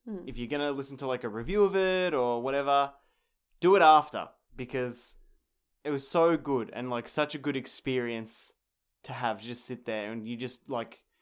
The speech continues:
Speaker 2: like you said, just gripped, edge of your seat the whole
Speaker 1: Mm,
Speaker 2: time.
Speaker 1: mm.
Speaker 2: Even when you know what's going on, it was great.
Speaker 1: Yeah, it's so cool. It's nice to feel something.
Speaker 2: Yeah, it's, it's different.
Speaker 1: <laughs> Do you reckon this guitar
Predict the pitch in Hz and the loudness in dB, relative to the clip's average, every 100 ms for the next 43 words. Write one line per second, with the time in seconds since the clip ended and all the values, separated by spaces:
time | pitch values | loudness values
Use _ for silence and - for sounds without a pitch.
0 | _ - 147 135 120 123 107 123 117 - | _ -8 -6 -6 -8 -8 -10 -8 -8 -8
1 | - 139 139 131 131 123 190 185 127 120 | -4 -4 -2 -4 -2 -4 -4 -2 -2 -4
2 | 123 113 117 110 - _ _ - 143 160 | -4 -4 -4 -6 -10 _ _ -6 -4 -2
3 | 151 143 135 131 - 131 123 117 113 113 | 0 0 0 -2 0 2 2 0 -2 -2
4 | 117 117 - 113 104 95 - _ - 208 | -6 -14 -14 -14 -10 -10 -10 _ -12 -12
5 | - - - 208 202 165 160 _ _ _ | -12 -14 -12 -12 -10 -12 -12 _ _ _
6 | - 185 175 - 196 170 165 165 151 160 | -12 -10 -10 -12 -12 -8 -8 -10 -16 -16
7 | 170 - _ _ _ _ _ _ - _ | -16 -18 _ _ _ _ _ _ -20 _
8 | _ _ 196 131 - - - - 214 208 | _ _ -2 -2 -2 -4 -6 0 0 0
9 | 104 _ _ _ _ - 247 269 - - | -6 _ _ _ _ -6 -4 -4 -8 -14
10 | _ _ _ _ _ _ _ - _ _ | _ _ _ _ _ _ _ -20 _ _
11 | - 208 262 240 240 214 175 | -6 -4 -4 -6 -8 -8 -8